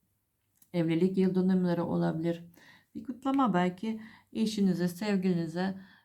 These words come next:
e, bak güzel bir romantik zaman geçirmek için güzel bir yerlere gideceksiniz belki. Bir, e, tatile gideceksiniz. Öyle bir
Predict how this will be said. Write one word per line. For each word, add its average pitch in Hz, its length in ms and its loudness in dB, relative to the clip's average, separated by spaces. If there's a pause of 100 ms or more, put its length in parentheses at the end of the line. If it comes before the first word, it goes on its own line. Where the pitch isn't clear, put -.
(160)
e, 185 460 -2
bak 180 200 0
güzel 196 420 2
bir 190 420 -2
romantik 185 720 0
zaman 180 440 -2
geçirmek 175 540 -2
için 175 280 -6
güzel 180 260 0
bir 196 60 2
yerlere 190 360 2
gideceksiniz 156 720 -4
belki. - 300 -14 (720)
Bir, 185 240 -6
e, 165 420 -2
tatile 202 420 2
gideceksiniz. 165 880 -2 (1800)
Öyle 214 280 0
bir 220 280 -4